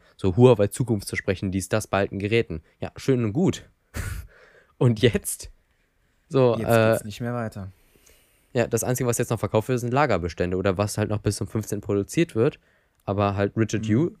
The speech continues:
Speaker 1: äh, der Huawei C E O, hat gesagt, danach, äh, ist nicht mehr. Und HiSilicon laufen halt schon seit Wochen,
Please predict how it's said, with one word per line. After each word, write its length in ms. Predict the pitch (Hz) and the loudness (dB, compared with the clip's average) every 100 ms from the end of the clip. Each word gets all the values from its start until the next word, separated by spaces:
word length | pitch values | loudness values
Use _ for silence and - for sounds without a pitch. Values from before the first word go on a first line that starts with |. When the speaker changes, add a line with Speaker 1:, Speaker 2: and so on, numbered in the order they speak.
| _ 104 | _ -6
Speaker 1:
äh, 140 | 107 98 | -4 0
der 200 | 101 92 | -2 0
Huawei 280 | 107 107 | 0 0
C 140 | 117 117 | -2 0
E 40 | |
O, 60 | 113 | 0
hat 100 | 107 | 0
gesagt, 480 | 92 92 113 131 - - | -2 0 0 -4 -18 -4
danach, 460 | 92 90 95 - - | -2 0 -2 -4 -6
äh, 300 | 104 104 101 | -2 -2 -2
ist 180 | - - | -4 -4
nicht 160 | 90 - | -8 -6
mehr. 260 | 82 78 - _ _ _ | -6 -6 -12 _ _ _
Und 260 | - 101 107 | -2 -2 2
HiSilicon 440 | 107 127 160 120 | 0 2 2 2
laufen 320 | 107 110 - 107 | 4 4 4 -2
halt 120 | 107 | 0
schon 140 | - 101 | -2 -2
seit 220 | 92 92 | -2 0
Wochen, 440 | 143 - 107 135 | -4 -2 -6 -6